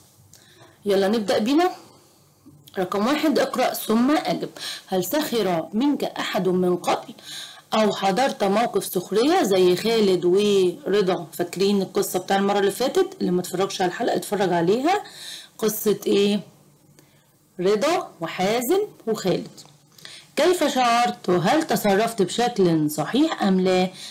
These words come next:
إذا كنت أنت الشخص موضوع السخرية فابتعد وحاول ألا تغضب،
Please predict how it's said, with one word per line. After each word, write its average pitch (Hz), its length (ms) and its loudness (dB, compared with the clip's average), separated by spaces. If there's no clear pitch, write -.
إذا 190 220 4
كنت 349 300 2
أنت 208 280 2
الشخص 196 420 -2
موضوع 185 420 2
السخرية 214 500 0
فابتعد 214 580 0
وحاول 180 580 0
ألا 233 400 2
تغضب، 185 440 -2